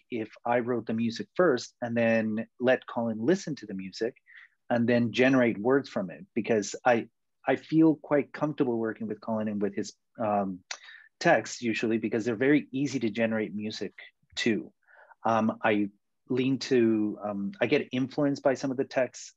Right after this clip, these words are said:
and then whatever helps me create music, that's what I'm gonna gravitate towards. And I find the way that Colin writes and his use of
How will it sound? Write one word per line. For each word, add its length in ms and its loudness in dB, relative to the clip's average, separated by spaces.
and 420 0
then 300 -2
whatever 640 2
helps 300 -4
me 200 -2
create 380 -2
music, 400 -4
that's 180 4
what 120 4
I'm 60 -2
gonna 180 -2
gravitate 520 -6
towards. 380 -12
And 300 0
I 200 -2
find 360 0
the 80 0
way 140 0
that 160 -4
Colin 400 2
writes 480 -8
and 220 2
his 280 -2
use 220 0
of 240 2